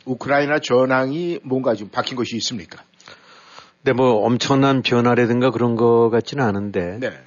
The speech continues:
Speaker 2: 어, 일단 뭐, 영국, 그, 저기, 정보당국, 그다음에 이제 우크라이나 자체 발행, 저,
Speaker 1: 네.
Speaker 2: 발표하는 거, 그다음에 미국의 이제 전쟁연구소 이런 데들이 이제 주로 주요한 소스인데, 어, 그냥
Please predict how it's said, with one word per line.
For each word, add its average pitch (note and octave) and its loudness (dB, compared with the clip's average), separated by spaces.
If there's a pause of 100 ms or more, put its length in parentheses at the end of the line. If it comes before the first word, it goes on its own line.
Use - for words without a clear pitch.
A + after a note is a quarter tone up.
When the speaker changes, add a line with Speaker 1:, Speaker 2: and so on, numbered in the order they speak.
Speaker 2:
어, F#2+ -12
일단 G2+ -4
뭐, G2+ -2
영국, G2 0 (300)
그, F2+ -6 (800)
저기, F2+ -6
정보당국, F2+ -2 (300)
그다음에 F#2+ -4
이제 F#2 -2
우크라이나 F#2+ -2
자체 E2+ -10
발행, F2+ -8 (240)
저, - -10
Speaker 1:
네. E2+ -6
Speaker 2:
발표하는 F#2 -4
거, F2 -6
그다음에 F2+ -4 (520)
미국의 G#2 0
이제 G2 -2
전쟁연구소 G2 -2
이런 G2+ 2
데들이 G#2 0
이제 G#2+ -2
주로 G#2 -6
주요한 G2+ -4
소스인데, F#2+ -6 (960)
어, E2+ -12 (300)
그냥 A2+ -2